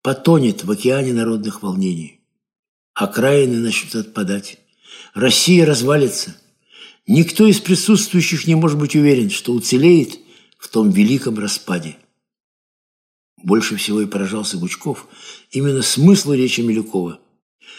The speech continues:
Уже скоро пятнадцать лет они противоборствовали на общественной арене, и никогда не встречал он в своём противнике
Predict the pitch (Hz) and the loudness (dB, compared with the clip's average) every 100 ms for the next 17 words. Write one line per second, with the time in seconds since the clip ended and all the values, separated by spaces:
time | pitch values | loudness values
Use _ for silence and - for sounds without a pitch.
0 | - - - 131 190 - 202 190 190 175 | -20 -12 -2 2 2 4 2 4 0 2
1 | 185 - 170 156 160 160 - 123 151 - | 0 2 -4 2 2 2 -4 -2 -2 -2
2 | 135 139 139 120 156 - 147 131 127 123 | -4 0 0 2 0 0 -2 0 0 -2
3 | 113 135 139 - 123 113 110 113 104 92 | -4 -6 -6 -6 -6 -6 -2 0 2 0
4 | 78 _ _ _ _ _ _ - 151 160 | -6 _ _ _ _ _ _ 0 2 4
5 | 170 147 175 170 143 - 135 160 147 131 | 4 4 4 4 2 -4 -2 0 0 0
6 | - 131 113 117 101 185 147 120 95 | -2 -4 -4 -4 0 2 2 -2 -6